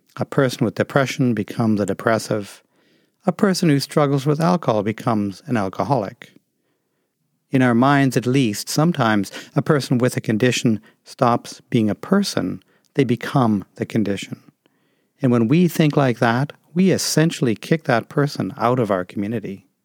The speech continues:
We actually kick them out of their own community. But people with conditions are still people. They are still our family, our friends, our neighbors. They are still us.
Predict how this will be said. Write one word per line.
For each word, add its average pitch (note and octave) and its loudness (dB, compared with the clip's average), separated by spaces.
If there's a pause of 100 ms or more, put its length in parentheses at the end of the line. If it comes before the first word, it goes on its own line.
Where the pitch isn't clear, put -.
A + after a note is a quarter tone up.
(720)
We C#3+ 2
actually A#2 0
kick - 0
them B2 2
out C3 2
of B2 2
their B2+ 2
own E3 0
community. G2+ -8 (1400)
But C#3+ 0
people E3+ 0
with C#3 -2
conditions C3+ 0
are A#2+ -4
still A#2+ 0 (220)
people. - -4 (720)
They D3 4
are D3 2
still C#3 2
our G2+ 0
family, B2 0 (320)
our G2 -8
friends, A#2 0 (180)
our G#2 0
neighbors. - -2 (300)
They G#2 0 (340)
are G2+ 0
still F#2+ -2 (200)
us. - -4